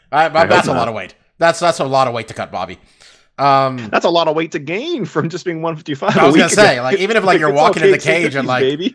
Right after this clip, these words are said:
Speaker 2: <laughs>
Speaker 1: one seventy-five, I'm like, that's a lot of weight. Um, look, um, I'm not gonna even waste our time. We're all picking Bobby Green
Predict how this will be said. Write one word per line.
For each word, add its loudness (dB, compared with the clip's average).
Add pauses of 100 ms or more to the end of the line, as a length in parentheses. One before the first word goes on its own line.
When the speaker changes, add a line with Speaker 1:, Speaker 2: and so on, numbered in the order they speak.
Speaker 2:
<laughs> -14
Speaker 1:
one 0
seventy-five, -2
I'm -12
like, -2
that's -12
a -10
lot 0
of -4
weight. -4 (760)
Um, 0 (460)
look, 0 (280)
um, 2 (680)
I'm -8
not 2
gonna -4
even -4
waste -2
our 0
time. -2
We're 0
all 2
picking -6
Bobby 0
Green -8